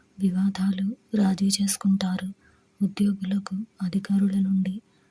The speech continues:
ప్రశంసలు అందుతాయి. వృత్తి వ్యాపారాలలో కీలక నిర్ణయాలు అమలు చేస్తారు. నిరుద్యోగుల ప్రయత్నాలు ఫలిస్తాయి. ఈరోజు మీకు కలిసి వచ్చే సంఖ్య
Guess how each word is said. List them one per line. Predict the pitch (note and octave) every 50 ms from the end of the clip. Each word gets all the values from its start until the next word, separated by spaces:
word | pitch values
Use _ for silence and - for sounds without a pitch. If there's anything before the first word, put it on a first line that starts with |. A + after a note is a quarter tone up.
| _ _ _
ప్రశంసలు | - G3+ - - G3+ F#3+ G3 - - G3 G3 G3+
అందుతాయి. | G3 G3 F#3 F#3 G3 - - F#3+ F#3+ F#3+ F#3+ G3 G3 - _ _ _ _ _ _ _ _ _ _ _ _ F#3
వృత్తి | F#3+ G3 - - - G#3+ G#3 G#3+ - _ _ -
వ్యాపారాలలో | F3+ F#3+ F#3+ F#3 F#3+ - - G3 G3 G3 G3 G3 G3 F#3+ G3 F#3+ F#3 F#3+ G3 - - _ _ _
కీలక | - - G#3 G3 F#3+ G3+ G3 - G3+
నిర్ణయాలు | F#3+ G3 F3+ - G3 F#3+ G3 G3 G3 G3 F#3+ F3+ F3+ F#3 - _ _ _ _ _ -
అమలు | F3+ F#3+ F#3+ F#3+ - -
చేస్తారు. | - G3+ G3 - - - F#3+ F3+ F#3 - F#3 G3 - _ _ _ _ _ _ _ _ _ _ _ -
నిరుద్యోగుల | G#3 F#3 G3 G3 - - G#3 G3+ G3 G3+ F#3+ F#3 F#3+ G#3+ - _ _ _ _ _ _ -
ప్రయత్నాలు | F#3+ F#3 F#3 G3 - _ - G3+ G3+ G3 F#3 F#3+ G3 A#3 - _ _ _ _ _ _ -
ఫలిస్తాయి. | G3+ F#3+ F#3+ G3 - - - G#3 F#3+ F#3+ G3 F#3+ G3 G3 G3+ _ _ _ _ _ _ _ _ -
ఈరోజు | G3 F#3+ G3 G3 F#3 - G3+
మీకు | G3 G3 G3 G3 G3+
కలిసి | - F#3 F#3 F3+ - - G3
వచ్చే | G3 G3 G3 - - F#3+
సంఖ్య | - - F#3+ F3+ F3+ - G3+